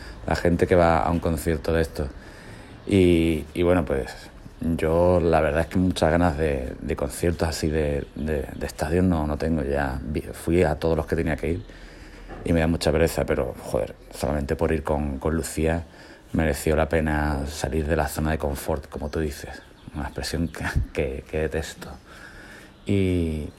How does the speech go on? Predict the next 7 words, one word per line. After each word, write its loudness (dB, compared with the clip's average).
y -4
nada, -2
pues, -4
eh, -2
cuando 4
salió, 0
eh, -4